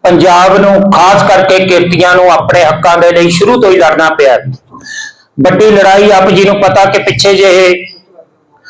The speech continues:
ਜੋ ਕਾਲੇ ਕਾਨੂੰਨ ਲਿਆਂਦੇ ਜਾ ਰਹੇ ਸਨ ਦਿੱਲੀ ਦੇ ਵਿੱਚ, ਆਪਾਂ ਸਾਰਿਆਂ ਨੇ ਲੜ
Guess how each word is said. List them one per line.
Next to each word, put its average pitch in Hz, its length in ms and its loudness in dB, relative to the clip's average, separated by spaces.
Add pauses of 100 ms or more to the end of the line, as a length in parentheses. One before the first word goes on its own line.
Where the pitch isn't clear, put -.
(320)
ਜੋ 190 120 0 (400)
ਕਾਲੇ 190 300 2
ਕਾਨੂੰਨ 202 340 0
ਲਿਆਂਦੇ 190 400 0
ਜਾ 185 240 2
ਰਹੇ 185 240 0
ਸਨ 185 260 0
ਦਿੱਲੀ 180 300 -2
ਦੇ 196 120 0
ਵਿੱਚ, 175 240 -4
ਆਪਾਂ 180 280 0
ਸਾਰਿਆਂ 190 400 2
ਨੇ 175 440 -2 (760)
ਲੜ 175 200 2